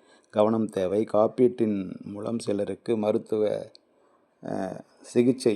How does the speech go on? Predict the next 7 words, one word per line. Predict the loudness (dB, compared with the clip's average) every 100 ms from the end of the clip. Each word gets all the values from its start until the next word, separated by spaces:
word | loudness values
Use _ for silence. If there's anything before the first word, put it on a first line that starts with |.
| 0
செய்ய | -2 0 0
நேரும். | -2 -8 -6 -6 -8 -14 _ -20 -20 _ _ -20 -20 _ _ -2
ராகு | 0 4 4
பகவான் | 4 4 2 0 -4 -8 _ _ -20 -20 _ _ _ _ _ _ -20 _ _ _ _ _
இரண்டாம் | 0 4 6 4 4
இடத்திற்கு | 0 -6 -14 -2 2
வந்திருக்கிறார். | 2 0 -4 -6 -8 -6 -6